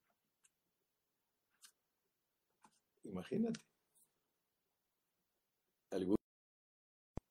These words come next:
hasta argumentan todas estas cosas, hermano. Algunos hasta te van a decir, "No, no, no, yo no tengo que sufrir si Él ya sufrió por mí en la cruz".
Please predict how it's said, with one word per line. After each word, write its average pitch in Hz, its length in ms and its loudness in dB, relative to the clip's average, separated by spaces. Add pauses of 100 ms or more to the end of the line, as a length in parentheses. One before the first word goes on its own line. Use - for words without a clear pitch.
hasta 95 360 0
argumentan 92 800 2
todas 110 320 8
estas 107 320 6
cosas, 113 440 4
hermano. - 320 -6 (3000)
Algunos 113 420 8
hasta 110 300 8
te 104 100 -2
van 110 180 2
a 113 40 4
decir, 117 260 4
"No, 170 160 6
no, 208 140 2
no, 202 200 -2
yo 196 120 -4
no 196 120 -6
tengo 190 280 -2
que 185 120 2
sufrir 175 400 -2
si 165 200 6
Él 165 120 8
ya 160 140 8
sufrió 160 380 6
por 151 180 4
mí 160 80 4
en 165 100 6
la 151 120 2
cruz". - 360 0